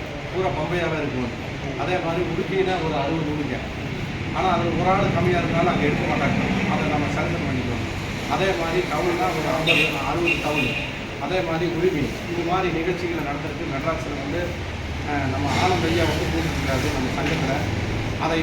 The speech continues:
வந்து அதுக்கு யார் யாரெல்லாம் தயாரா இருந்து வரணும்னு நினைக்கிறீங்க, இல்ல மத்தவங்களையும் இது நம்ம சார்பு இல்லாம வேற அமைப்புல இருந்தாலும் கூப்பிட்டுக்கலாம். அவங்களையெல்லாம் கூப்பிட்டு நாம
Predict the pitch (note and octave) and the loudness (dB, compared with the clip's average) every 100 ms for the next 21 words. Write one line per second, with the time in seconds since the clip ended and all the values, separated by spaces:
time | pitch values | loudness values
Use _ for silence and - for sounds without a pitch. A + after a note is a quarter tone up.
0 | D#3+ E3+ F3+ D3 D#3 D3 - F3+ E3+ D#3 | 2 2 2 2 2 2 4 4 4 2
1 | - E3+ C#3+ D#3 D#3+ D#3 D3 D3+ D3 D#3 | 0 0 0 0 0 0 -2 -2 0 0
2 | C#3+ D3+ - - C3+ D#3+ D#3+ D3 D3+ D3 | 0 0 -2 -2 -2 0 0 0 0 0
3 | C#3+ B2+ - - - - - B2+ B2+ E3 | 0 0 -2 -4 -4 -4 -2 -2 -2 0
4 | E3 D#3 D#3+ D#3 D3 C#3+ B2+ C#3+ C#3+ A#2 | 0 0 -2 -2 -2 -2 -2 -2 -2 -2
5 | D3 F3+ E3 D#3+ D#3+ E3+ D3+ D#3 D#3 - | 2 2 2 0 -2 -2 -2 -4 -4 -6
6 | - - D#3 E3+ D#3+ D#3+ E3 D#3+ C#3 D3 | -6 -4 -2 0 -2 0 0 0 -2 -4
7 | C3 C3 C#3+ - - - - C3 D#3+ E3 | -4 -2 -2 -4 -6 -8 -6 -2 0 0
8 | D#3 E3+ E3+ D#3+ E3 F3 D3+ C#3+ | 0 0 0 -2 -2 -2 -2 -2